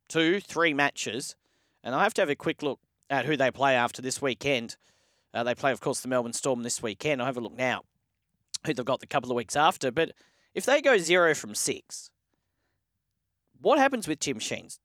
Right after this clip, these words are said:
Do they potentially bring Benji Marshall in earlier? Because you look at the game they have in round five, I'm just checking now, they've got Brisbane and Brisbane.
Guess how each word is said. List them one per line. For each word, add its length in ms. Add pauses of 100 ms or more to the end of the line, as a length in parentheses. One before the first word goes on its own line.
Do 160
they 180
potentially 520
bring 340 (280)
Benji 280
Marshall 420
in 120
earlier? 320 (720)
Because 340
you 100
look 200
at 120
the 60
game 220
they 100
have 160
in 80
round 280
five, 240
I'm 80
just 160
checking 260
now, 160
they've 100
got 140
Brisbane 380
and 100
Brisbane. 400